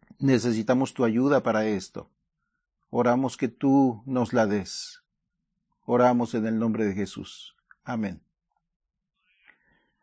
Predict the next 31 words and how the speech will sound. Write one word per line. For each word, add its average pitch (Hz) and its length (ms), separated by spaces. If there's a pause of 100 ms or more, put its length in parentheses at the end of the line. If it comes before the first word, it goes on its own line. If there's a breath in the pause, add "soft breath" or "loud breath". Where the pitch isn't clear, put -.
(360)
Les 113 220
pido 147 260
que 139 80
permanezcan 131 640
de 120 160
pie 160 460
para 135 260
la 120 140
lectura 117 380
de 127 80
la 117 100
palabra 123 320
de 117 180
Dios. 175 560
Esta 139 360
palabra, 139 540
una 160 180
vez 139 240
más, 139 280
venimos 131 460
a 120 80
Romanos 147 720
capítulo 127 640
ocho, 165 380
versículos 143 720 (320 soft breath)
veintiséis 160 880
al 139 180
treinta. 165 460
La 113 140
semana 127 360
pasada 151 760